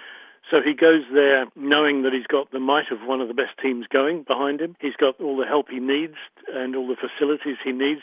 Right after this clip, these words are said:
to be a good racing driver. He is a good racing driver. The only thing he hasn't dealt with, really, is a race amongst twenty, thirty other drivers who are well experienced, mostly well experienced in that championship. The challenge of driving around a semi-street circuit like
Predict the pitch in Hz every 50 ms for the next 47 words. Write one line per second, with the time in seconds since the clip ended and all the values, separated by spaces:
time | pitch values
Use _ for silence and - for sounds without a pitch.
0 | - - - 123 135 135 127 123 135 131 131 135 131 131 131 - 139 131 127 135
1 | 131 131 131 151 147 - - 160 170 - - 160 170 160 135 151 135 120 139 135
2 | 120 131 131 131 127 - - 131 127 123 131 131 131 131 147 151 _ _ _ _
3 | _ _ _ _ 143 147 165 180 165 - - 151 139 135 127 123 131 117 123 117
4 | 110 143 143 143 - 123 120 117 123 - - - - - - _ - 131 139 131
5 | 113 120 117 117 160 135 120 135 120 127 143 143 127 127 123 - - - - -
6 | - 139 135 131 135 143 139 131 131 - - - - - - - - - 139 135
7 | 127 - 147 131 _ _ - - 143 131 - 156 151 147 139 135 123 131 117 127
8 | 135 135 135 127 113 117 117 - - 135 131 131 123 123 135 127 123 113 - -
9 | - 135 127 123 120 127 - - - - _ - 190 226 226 208 - - - -
10 | - - 131 135 131 131 117 - - - 135 123 123 120 113 - - 127 127 127
11 | 123 123 - - - 131 131 123 - 120 - - 113 110 _ - - - - -
12 | - - - - - _ - 147 - - - 170 170 175 160 151 143 131 - 151
13 | 131 127 127 120 - - 147 143 139 135 135 131 135 139 139 135 131 123 123 -
14 | 151 139 143 127 - - - - 127 - - 135 123 - - 131 - 127 127 131